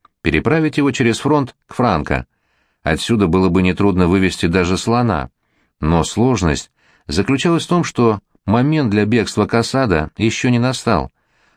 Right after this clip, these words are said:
Он еще числился на службе республики. Имя его значилось в списках офицеров,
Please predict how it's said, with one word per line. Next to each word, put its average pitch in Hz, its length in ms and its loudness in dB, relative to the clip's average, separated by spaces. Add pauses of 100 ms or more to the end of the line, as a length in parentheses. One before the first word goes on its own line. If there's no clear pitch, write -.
(120)
Он 80 160 2
еще 85 240 0
числился 92 560 0
на 82 160 2
службе 87 360 0
республики. 85 720 0 (480)
Имя 90 300 2
его 87 160 0
значилось 90 580 0 (240)
в - 60 -14
списках - 500 -2
офицеров, 98 580 0